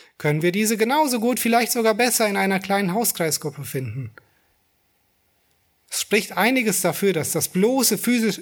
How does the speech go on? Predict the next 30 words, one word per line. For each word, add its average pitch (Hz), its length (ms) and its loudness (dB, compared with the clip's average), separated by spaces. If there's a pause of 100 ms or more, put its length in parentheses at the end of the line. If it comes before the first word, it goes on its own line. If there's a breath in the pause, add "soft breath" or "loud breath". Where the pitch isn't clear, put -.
(120)
physische 226 480 0
Singen 226 380 2
der 165 100 2
Lieder, 202 300 0
das 180 200 0
Sitzen 226 360 0
in 196 100 0
den 185 100 0
Stuhlreihen, 202 640 -2 (220 loud breath)
das 160 160 -2
Schauen 202 340 2
zur 190 160 -2
Kanzel, 190 600 0 (280 loud breath)
das 151 140 -4
Betrachten 202 600 -2
der 156 120 0
auf 139 100 -4
der 147 120 -2
Kanzel 202 380 0
ausgelegten 190 720 0
Bibel, 196 400 0 (220 loud breath)
das - 180 -2
Schmecken 240 400 0
des 175 160 0
Abendmahls 190 680 0
und 143 140 -4
die 170 100 -4
Atmosphäre 202 760 -2
des 165 160 -2
Ortes, 170 480 -2